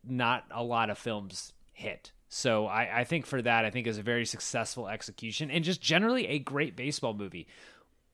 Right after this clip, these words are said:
If you go, I, I, I must, I'm sure I said this the last time I, I covered it,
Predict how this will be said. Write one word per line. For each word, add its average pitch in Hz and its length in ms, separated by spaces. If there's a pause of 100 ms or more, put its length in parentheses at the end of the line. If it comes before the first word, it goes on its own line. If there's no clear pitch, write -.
If 156 180
you 190 280
go, 160 340
I, 147 140
I, 135 380 (400)
I 139 200 (500)
must, 151 400
I'm 117 220
sure - 340
I 170 80
said 143 220
this 131 180
the 123 80
last 110 320
time 110 120
I, 98 140 (140)
I 104 100
covered 92 360
it, - 180